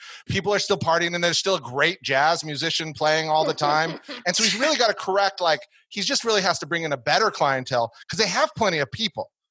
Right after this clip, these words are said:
Speaker 1: right? It's just that they can't afford to replace the tables every day. Um, and so this turns into one of those Walking Tall situations when you find out the real enemy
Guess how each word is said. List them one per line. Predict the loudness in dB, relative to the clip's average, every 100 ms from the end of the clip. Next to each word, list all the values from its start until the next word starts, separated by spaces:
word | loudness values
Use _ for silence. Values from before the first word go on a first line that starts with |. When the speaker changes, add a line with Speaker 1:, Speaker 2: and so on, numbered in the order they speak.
| _ -2
Speaker 1:
right? | 2 2 0
It's | -4 -2
just | 0
that | -2
they | -2
can't | 0 0
afford | 2 0 -2
to |
replace | -4 -2 0 0
the | -4
tables | -4 -2 -2 -2
every | -4 -6 -12
day. | -16 -20 -20 -20 _ -8 -4 0
Um, | 2 2 0 -4 -4
and | -2 0
so | 0 0 -6 -20 _ -4
this | -2 0
turns | -2 0
into | 0 0
one | 0 2
of |
those | 2 0 0
Walking | 0 0 -4 -2
Tall | 2 2
situations | 2 -4 -2 -2 -2 -6
when | -8
you |
find | -2 2 2
out | 0
the | -4
real | -2 0 4 4
enemy | 2 0 -4 -6